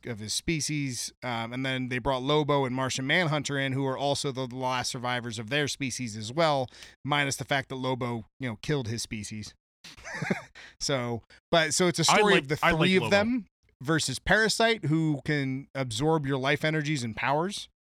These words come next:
Speaker 1: Um, yeah, it was, it was okay.
Speaker 2: I did not like the design for Parasite.
Speaker 1: That didn't bother me. I didn't like, I don't like Parasite to begin with.
Speaker 2: But, like, at the, at the end, he turns into basically, uh, the ninety-eight Godzilla.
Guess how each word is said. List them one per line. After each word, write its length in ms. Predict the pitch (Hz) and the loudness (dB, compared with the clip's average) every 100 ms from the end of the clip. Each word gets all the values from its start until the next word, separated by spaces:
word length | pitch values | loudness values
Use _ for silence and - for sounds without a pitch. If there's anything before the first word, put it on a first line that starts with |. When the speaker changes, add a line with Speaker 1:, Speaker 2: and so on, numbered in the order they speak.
| _ _ _ - | _ _ _ -4
Speaker 1:
Um, 1040 | 135 127 123 120 120 120 120 120 117 120 127 151 | 0 0 0 -2 -4 -4 -4 -6 -8 -10 -12 0
yeah, 240 | 285 285 139 | 0 0 0
it 120 | 190 | 0
was, 160 | 269 180 | -2 -2
it 100 | 190 | 0
was 160 | 311 | 2
okay. 400 | 370 - 202 262 - | 2 2 2 0 -4
Speaker 2:
I 120 | 131 147 | -4 -2
did 100 | 147 | 0
not 180 | 151 | -2
like 140 | 160 151 | -2 -4
the 60 | 135 | -6
design 640 | 127 110 127 123 156 170 - | -10 -4 -2 -2 -4 -6 -8
for 80 | - | -6
Parasite. 500 | 180 185 175 220 226 _ _ _ _ - - | -4 -4 -2 -4 -6 _ _ _ _ -4 0
Speaker 1:
That 100 | 165 | 2
didn't 140 | 123 | 2
bother 180 | 110 110 | -2 0
me. 80 | 127 | 0
I 40 | |
didn't 120 | 156 | 0
like, 140 | 127 - _ | -2 -6 _
I 80 | 143 | 0
don't 120 | 175 | 0
like 140 | 139 - | 0 -2
Parasite 400 | 139 123 131 123 | -2 -2 -2 -6
to 60 | 117 | -6
begin 200 | 120 117 | -6 -4
with. 200 | 107 - _ _ - | -6 -14 _ _ -4
Speaker 2:
But, 100 | 139 | -2
like, 220 | 143 120 - | 0 -2 -6
at 120 | 143 | -8
the, 80 | 165 - | -8 -4
at 120 | 143 | -4
the 160 | 143 120 | -2 -2
end, 340 | 139 143 165 | 0 0 -2
he 180 | - 131 | -6 -8
turns 340 | - 135 127 123 | -6 -6 -6 -6
into 420 | 117 127 117 107 | -8 -6 -6 -4
basically, 680 | 113 110 120 110 107 98 95 _ _ _ _ | -6 -6 -8 -8 -8 -10 -16 _ _ _ _
uh, 460 | 110 98 92 92 92 - | -10 -8 -10 -12 -12 -8
the 60 | |
ninety-eight 560 | 123 127 123 120 120 117 | -4 -2 -2 -2 -2 -4
Godzilla. 520 | 113 107 95 95 80 | -6 -6 -8 -10 -12